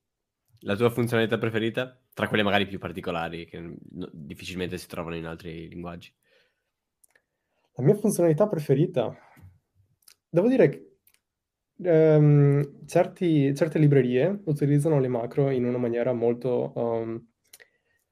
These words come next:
Speaker 2: molto interessante, che spinge l'utente a dover scrivere davvero pochissimo codice per ottenere una funzionalità, eh, efficace. Per esempio, per, ehm, creare C L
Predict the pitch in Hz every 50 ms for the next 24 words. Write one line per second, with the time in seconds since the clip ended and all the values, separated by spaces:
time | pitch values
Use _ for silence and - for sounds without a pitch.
0 | _ - 135 131 127 160 151 143 131 135 139 - 127 113 117 117 - 135 160 -
1 | - _ _ _ _ _ _ _ - - 127 120 117 113 113 113 113 117 - -
2 | - - 180 156 156 139 135 135 143 139 143 170 147 131 131 139 - - 127 135
3 | 131 131 123 120 120 131 139 135 139 - - 120 - 139 - - 139 123 - -
4 | 117 107 - - 131 120 120 120 120 120 117 110 110 117 117 113 110 - 123 117
5 | - 123 117 117 117 120 117 110 107 110 110 123 147 _ _ _ - - 110 110
6 | 113 - - 147 - 147 143 - 117 - - - 123 - - _ _ _ _ _
7 | _ _ _ _ - 135 139 143 156 170 156 175 135 - 135 131 127 127 123 120
8 | 120 123 120 120 120 120 117 120 139 139 143 135 139 - - 131 120